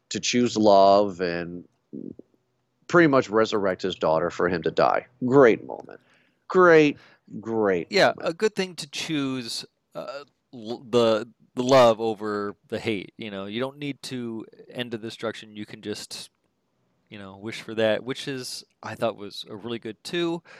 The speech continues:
Speaker 2: I think they wrapped it up where, um, 'cause when Gore comes to that fact and, and kind of,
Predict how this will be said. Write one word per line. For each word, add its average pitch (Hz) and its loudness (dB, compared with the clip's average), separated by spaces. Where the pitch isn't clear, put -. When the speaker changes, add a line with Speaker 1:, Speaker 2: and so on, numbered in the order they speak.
Speaker 2:
I 120 -4
think 131 2
they 107 -8
wrapped 113 0
it 110 -8
up 110 -2
where, 107 -4
um, 98 -12
'cause 123 -6
when 117 -12
Gore 120 -4
comes 175 -2
to - -8
that 113 -2
fact 107 0
and, 101 -14
and 104 -16
kind 107 -6
of, 98 -10